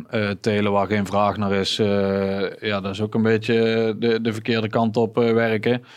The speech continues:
Ehm, dus in dat opzicht, eh, eh, denk ik dat voor ons het ras Innovators wel gewoon toekomst heeft. Alleen, eh,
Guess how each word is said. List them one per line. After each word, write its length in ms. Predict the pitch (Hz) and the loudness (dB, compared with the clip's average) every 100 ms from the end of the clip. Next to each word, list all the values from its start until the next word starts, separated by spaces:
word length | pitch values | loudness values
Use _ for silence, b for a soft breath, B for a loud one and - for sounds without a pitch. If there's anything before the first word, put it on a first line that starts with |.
| B B B - | B B B -4
Ehm, 300 | 98 101 92 | -2 0 -2
dus 180 | 101 | -4
in 120 | 98 98 | -2 0
dat 160 | 98 | 2
opzicht, 540 | 101 101 - 101 - 113 | 2 0 -2 -4 -4 -4
eh, 840 | 98 98 98 98 98 98 85 95 | -2 -2 -4 -4 -4 -4 -4 -6
eh, 80 | 98 | -6
denk 220 | 101 101 | -6 -6
ik 120 | 101 | -8
dat 180 | - 101 | -6 -8
voor 140 | - 101 | -8 -6
ons 200 | 101 92 | -6 -6
het 100 | 98 | -6
ras 220 | 98 101 | -6 -4
Innovators 540 | 104 95 98 101 101 | -4 -2 -2 -2 -4
wel 160 | 101 98 | -2 -2
gewoon 280 | 95 98 90 | 0 -2 -2
toekomst 440 | 131 120 104 98 | -2 0 -2 -2
heeft. 320 | 98 110 - | -2 -2 -2
Alleen, 340 | 104 101 98 101 | -4 -4 -4 -4
eh, 260 | 98 95 | -4 -6